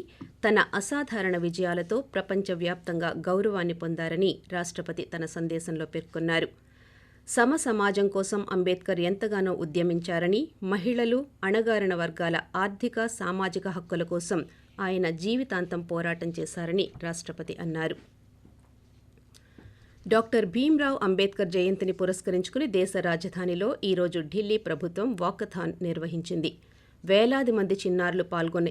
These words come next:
ఈ వాకథాన్ను ముఖ్యమంత్రి రేఖా గుప్తా జెండా ఊపి ప్రారంభించారు. ఈ సందర్భంగా ముఖ్యమంత్రి మాట్లాడుతూ,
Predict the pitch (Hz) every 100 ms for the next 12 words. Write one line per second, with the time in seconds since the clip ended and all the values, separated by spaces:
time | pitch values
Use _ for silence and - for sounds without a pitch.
0 | 170 180 170 170 175 190 170 220 233 180
1 | 175 180 170 170 165 175 170 180 156 165
2 | - 220 226 175 160 165 165 165 214 -
3 | 170 160 160 160 170 165 156 - - _
4 | - - - 233 254 285 302 269 226 208
5 | 202 185 202 185 175 170 170 170 170 165
6 | 170